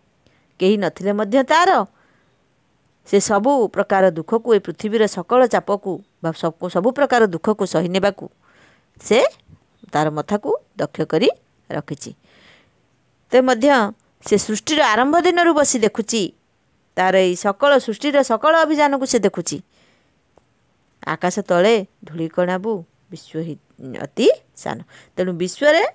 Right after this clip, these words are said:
ଏତେ ସାନ ହେଲେ ମଧ୍ୟ ତାର ନିଜ ମନରେ ସାନ ବୋଲି ଦୁଃଖ ନାହିଁ, କି ବଡ଼ ହେବାର ସୁଖ ନାହିଁ, କି ଆଶା ଆକାଂକ୍ଷା ନାହିଁ। କିନ୍ତୁ ଆମେ ତାହେଲେ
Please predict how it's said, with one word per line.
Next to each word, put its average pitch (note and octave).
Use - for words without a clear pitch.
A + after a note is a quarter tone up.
ଏତେ F#3
ସାନ F3
ହେଲେ E4+
ମଧ୍ୟ D#4+
ତାର E3+
ନିଜ F3+
ମନରେ F#3+
ସାନ E3
ବୋଲି G#3+
ଦୁଃଖ G3
ନାହିଁ, D4+
କି E4
ବଡ଼ F#3
ହେବାର A3
ସୁଖ -
ନାହିଁ, D4
କି C4+
ଆଶା D#3+
ଆକାଂକ୍ଷା F3
ନାହିଁ। D3+
କିନ୍ତୁ F3+
ଆମେ F#3
ତାହେଲେ D4